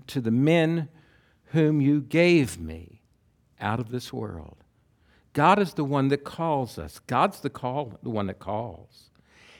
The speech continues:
And he said, Jesus says, "You gave them to me out of this world,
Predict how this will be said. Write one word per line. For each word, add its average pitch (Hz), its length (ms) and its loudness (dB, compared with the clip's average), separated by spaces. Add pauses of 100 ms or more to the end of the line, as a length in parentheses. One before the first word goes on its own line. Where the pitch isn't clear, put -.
(160)
And 165 120 6
he 190 100 8
said, 180 260 0
Jesus 196 360 0
says, 147 240 4
"You 151 120 4
gave 185 680 4
them 101 240 2
to - 180 -6
me 104 300 0
out 127 240 0
of 143 100 -2
this 147 240 -6
world, 156 380 0